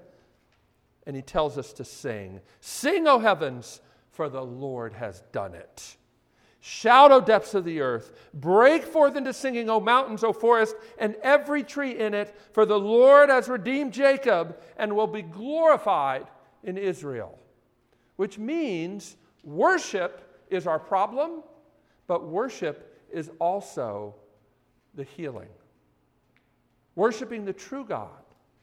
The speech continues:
But I think there's one other little thing that's really interesting. What were the trees and the rocks and the mountains? What were they at the beginning of this?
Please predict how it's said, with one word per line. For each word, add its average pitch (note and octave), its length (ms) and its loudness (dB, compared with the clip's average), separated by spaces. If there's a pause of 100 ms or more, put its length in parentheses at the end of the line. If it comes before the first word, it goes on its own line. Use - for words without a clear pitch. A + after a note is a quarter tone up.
(360)
But - 80 -10
I D#4+ 140 -4
think G#4+ 200 -6
there's G3 200 -8
one G3+ 180 -6
other A3 140 -4
little E3 220 -6
thing C#3 180 -10
that's B2 180 -18
really C#3+ 180 -8
interesting. B2+ 480 -14 (300)
What A#3 220 0
were D#4 100 -2
the A#3 120 -6
trees A3 840 -8 (420)
and F3+ 140 -6
the E3 80 -6
rocks F3+ 560 -4
and F#3 100 -12
the D#3+ 60 -12
mountains? G#3+ 760 -8 (800)
What A#3+ 220 -2
were C#4 100 -4
they B3+ 160 0
at A3+ 80 -4
the G3+ 60 -8
beginning G#3 420 -10
of B3 140 -10
this? C#4 480 -10